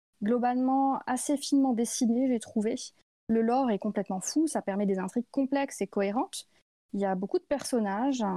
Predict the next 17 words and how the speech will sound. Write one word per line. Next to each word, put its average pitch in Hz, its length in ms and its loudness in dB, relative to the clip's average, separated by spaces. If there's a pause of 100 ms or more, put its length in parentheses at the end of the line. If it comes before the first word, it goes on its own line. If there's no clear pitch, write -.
(120)
S'ils - 280 0
sont 285 200 0
basés 240 260 2
sur 269 160 -2
des 214 160 0
archétypes 247 460 -4
de 240 100 2
manga, 233 480 2
ils 254 80 0
sont 220 160 -4
néanmoins 233 540 2
tous - 300 -4
nuancés, 233 580 0
avec 202 180 0
des 214 100 -2
problématiques 214 600 -2
propres - 360 -6